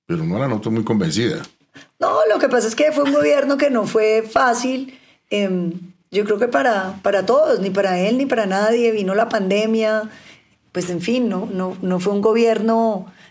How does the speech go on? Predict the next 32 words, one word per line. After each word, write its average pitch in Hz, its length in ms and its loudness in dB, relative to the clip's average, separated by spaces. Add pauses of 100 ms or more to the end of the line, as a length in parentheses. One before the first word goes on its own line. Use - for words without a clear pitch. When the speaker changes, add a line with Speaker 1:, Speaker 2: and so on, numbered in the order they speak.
(160)
Speaker 2:
en 202 140 0
el 180 160 -2
que, 175 480 0
en 180 180 -4
el 175 180 -6
que 170 460 -2 (640)
las 190 200 2
relaciones 185 600 0
del 220 100 0
partido 190 580 -2
y 214 200 -2
el 185 160 -2
gobierno, 180 720 -2 (400)
em, 175 580 -4
fueran 196 300 2
muy 208 120 -2
fluidas. 220 600 -2 (520)
Speaker 1:
O - 40 -10
sea, 95 180 0
él 98 320 -2 (140)
fue - 200 -2
un 120 60 0
presidente 113 440 0
que 120 80 0
le 90 100 0
dio 82 100 -2
la 90 80 0
espalda 95 280 0
al 95 80 -2
partido - 320 -2 (240)
de 92 60 -4
gobierno. 107 360 0